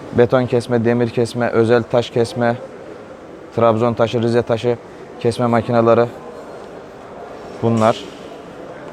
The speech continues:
Hemen yanında artık fındık üreticilerinin vazgeçilmez olmaya başlamış olan üfleme makinemiz mevcut. Üfleme makinesiyle fındık hasadı başlamadan önce arkadaşlar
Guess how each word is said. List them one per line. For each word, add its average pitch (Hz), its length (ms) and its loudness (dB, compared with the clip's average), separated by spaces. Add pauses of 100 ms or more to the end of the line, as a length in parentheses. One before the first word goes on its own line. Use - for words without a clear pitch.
(260)
Hemen 120 180 4
yanında 117 520 4 (420)
artık 110 260 -2
fındık 120 320 0
üreticilerinin 120 680 4
vazgeçilmez 117 600 2
olmaya 110 340 2
başlamış 113 420 -2
olan 123 180 0
üfleme 120 300 0
makinemiz 95 500 -2
mevcut. 92 400 -2 (480)
Üfleme 143 300 4
makinesiyle 139 520 4
fındık 131 340 0 (720)
hasadı 131 340 4
başlamadan 131 520 4
önce 131 240 2
arkadaşlar 104 600 2